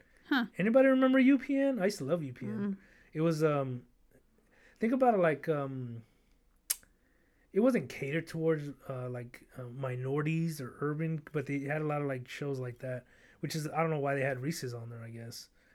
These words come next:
Speaker 2: Um, but it ran for four years. So, I mean, it did all right. I heard
Speaker 1: They
Speaker 2: good
Speaker 1: even had a
Speaker 2: things about
Speaker 1: couple movies, I think.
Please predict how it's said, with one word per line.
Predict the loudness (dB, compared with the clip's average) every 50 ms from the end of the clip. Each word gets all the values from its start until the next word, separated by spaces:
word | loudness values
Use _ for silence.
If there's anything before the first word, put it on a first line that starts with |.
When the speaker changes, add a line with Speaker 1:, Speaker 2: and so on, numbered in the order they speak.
| _ _ _ _ _ -18
Speaker 2:
Um, | -16 -14 -14 -14 -14 -16 -16 -16 -16 -16 -16 -16 -16 -16 -16 -16 -16 -8 -2
but | 0 2
it | 2
ran | 4 4 2 2
for | 0 -4
four | -8 -2 0 2 4
years. | 4 4 4 2 2 -2
So, | -4
I | -4
mean, | -4 -4
it | -4 -4
did | -2 -2 -2
all | -2
right. | -4 -6 -4 0
I | 2 2
heard | 4 4 4
Speaker 1:
They | 4 4
Speaker 2:
good | 4
Speaker 1:
even | 4 4 4 4
had | 4 4
a | 2
Speaker 2:
things | 2
about |
Speaker 1:
couple | 0 -2 -2 -2
movies, | -2 -2 -2 -2 -4 -4 -6 -6
I | -6 -8
think. | -8 -8 -10 -10 -10 -12